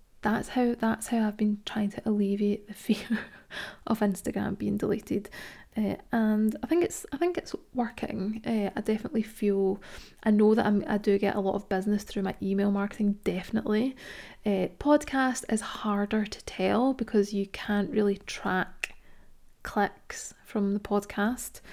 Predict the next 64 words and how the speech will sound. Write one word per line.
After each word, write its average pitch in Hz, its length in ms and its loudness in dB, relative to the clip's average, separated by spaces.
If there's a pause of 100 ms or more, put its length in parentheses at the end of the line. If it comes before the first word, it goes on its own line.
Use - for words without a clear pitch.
(480)
Um, 202 360 0
so 208 100 -4
if 202 60 -6
somebody 196 440 -2
was 180 180 -6
to 180 320 -4
listen 208 200 -4
to 208 60 -12
the - 60 -20
podcast 202 440 -4
and 202 80 -4
then 190 140 -4
click - 420 -14
through 190 560 0
from - 160 -10
the 196 60 -8
show 247 200 0
notes, 240 440 0
although 208 180 4
I, 190 120 0 (180)
I 202 60 -4
could - 280 -2
use 202 140 0
trackable 190 480 -6
links, 190 320 -4
I - 80 -6
just - 160 -14 (100)
don't. - 240 -6 (260)
I'm - 140 -20
just - 160 -16
not - 240 -8
that - 240 -8 (1500)
I'm 214 60 0
just 202 120 -4
not 202 280 0
that 196 200 -2
organised. 208 580 0 (420)
Uh, 214 120 4
but 208 160 -2
with - 320 -2 (340)
email, 220 300 8
I 202 80 2
can 202 160 0
see 202 200 2
that - 80 0
people 208 220 -4
click - 280 -8
through 208 160 0
and 190 100 -2
they 190 80 0
do 185 160 -4
buy 185 360 -4
based 190 280 -4
on 185 140 -4
me 185 80 -2
sending 196 320 -6
those 190 160 -4
emails. 208 380 -2
So 196 100 -2
that's 208 260 0
really 233 160 4
good 220 240 -6
to - 80 -2
know. 196 220 -2